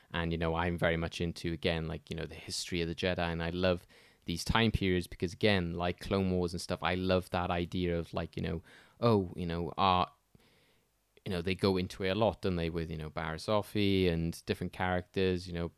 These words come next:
Krell, et cetera. It's like, you know, taking these characters who are, you know,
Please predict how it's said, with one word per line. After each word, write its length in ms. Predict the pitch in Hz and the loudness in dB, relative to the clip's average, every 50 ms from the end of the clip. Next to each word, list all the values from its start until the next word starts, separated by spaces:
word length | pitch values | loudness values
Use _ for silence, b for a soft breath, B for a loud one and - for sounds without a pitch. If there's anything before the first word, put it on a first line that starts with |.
| _ _ - | _ _ -20
Krell, 380 | - - - 107 101 101 98 98 | -10 -4 0 4 4 4 4 4
et 100 | 95 - | 2 0
cetera. 340 | - 104 95 - - 98 95 | 0 -2 -2 -2 0 -2 -2
It's 160 | 90 - - | -2 -2 -2
like, 200 | 95 92 90 - | -2 -2 -2 -2
you 60 | 87 | -2
know, 180 | 90 85 82 - b b b b b b b - | -2 -2 -4 -6 b b b b b b b -8
taking 380 | - - 123 113 - - 104 | -2 2 2 2 4 2 2
these 160 | 101 98 92 - | 2 2 0 -2
characters 640 | - - 117 107 107 104 - - - 92 90 87 - | 0 2 4 4 4 4 2 2 0 2 2 0 -2
who 400 | - - - 101 98 92 92 - - | -6 -6 -4 -2 -2 0 -2 -2 -2
are, 300 | 95 90 90 87 90 87 | 0 0 2 2 2 0
you 80 | 85 87 | 0 -2
know, 260 | 87 85 82 85 90 | -2 -2 -2 -4 -4